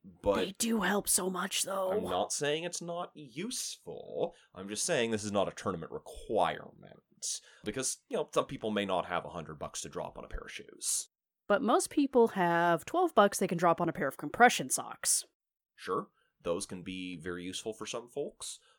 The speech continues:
Speaker 1: And there's also the super budget solution of just, like, remember to sit down. It's real easy to forget 'cause you're, you're caught up in things. But when it's not your turn, sit down.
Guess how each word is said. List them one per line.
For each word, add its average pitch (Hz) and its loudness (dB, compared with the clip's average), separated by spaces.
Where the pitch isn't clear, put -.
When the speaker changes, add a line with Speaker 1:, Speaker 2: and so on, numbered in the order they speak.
Speaker 1:
And 117 -6
there's 110 -4
also 160 -2
the 110 -8
super - -6
budget 98 -4
solution 95 -10
of 85 -12
just, 147 -10
like, - -6
remember 95 -8
to - -8
sit - -6
down. 95 -8
It's 113 -6
real 185 -6
easy 143 -8
to 104 -16
forget 92 -6
'cause 85 -16
you're, 76 -14
you're 85 -14
caught 98 -6
up 117 -6
in 85 -10
things. 78 -12
But - -10
when 104 -4
it's 117 -8
not 175 -4
your - -10
turn, 147 -6
sit - -8
down. 180 -6